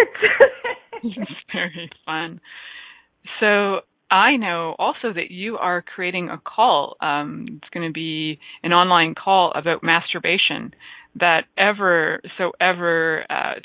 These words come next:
Speaker 2: taboo topic. You know, we probably all have done it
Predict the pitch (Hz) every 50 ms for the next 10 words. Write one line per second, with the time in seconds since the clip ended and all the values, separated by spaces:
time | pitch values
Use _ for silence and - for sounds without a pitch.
0 | - - 175 170 165 156 160 160 160 - 185 170 180 208 - 160 - - - -
1 | - 160 156 156 156 156 160 165 208 _ _ _ _ - - - _ _ _ 170
2 | 165 - - 214 202 196 196 190 180 170 175 175 175 175 170 180 180 156 - -
3 | 156 165 180 175 160 143